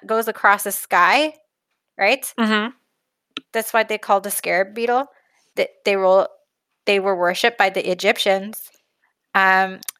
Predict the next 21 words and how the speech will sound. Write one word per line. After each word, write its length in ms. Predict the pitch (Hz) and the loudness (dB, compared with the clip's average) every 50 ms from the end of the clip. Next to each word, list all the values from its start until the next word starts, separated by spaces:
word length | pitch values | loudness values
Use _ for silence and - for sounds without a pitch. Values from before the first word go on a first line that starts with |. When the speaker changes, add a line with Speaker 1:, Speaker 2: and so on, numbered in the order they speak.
| _ _ | _ _
Speaker 1:
and 240 | - 262 285 285 262 | 0 0 0 0 -2
so 220 | 233 - - 359 359 | -6 -2 2 6 6
anyways, 400 | 349 381 403 381 349 330 320 302 | 6 6 6 6 6 6 4 4
it 140 | 320 311 | 0 0
rolled 220 | 311 320 415 466 415 | 2 2 2 4 4
up 120 | 311 294 | 4 4
this 160 | 277 262 254 | 4 2 2
ball, 340 | 202 180 196 196 202 208 202 202 | 2 4 6 6 6 6 4 2
this 240 | 208 202 202 - | -2 -6 -6 -8
little 200 | 214 196 190 208 | -12 -6 -4 -2
ball 220 | 185 196 196 190 190 | 2 2 2 2 2
of 120 | 185 185 | 0 -2
poop 260 | - - 226 220 - | -4 -6 -8 -8 -8
way 280 | 208 202 202 233 320 427 466 453 440 | -12 -10 2 6 6 8 8 8 6
up 140 | 370 339 - | 6 6 4
at 140 | 330 294 - | 2 2 2
the 80 | 254 | 2
very 220 | 220 262 277 277 269 | 4 6 6 4 4
top 460 | 277 - - - 196 196 262 - - - _ _ _ - - _ - _ - | 0 -4 0 4 4 4 4 4 0 -8 _ _ _ -20 -20 _ -12 _ -2
of 140 | 214 214 | 0 2
our 400 | 214 214 202 196 190 190 185 - | 4 2 2 2 2 0 -4 -6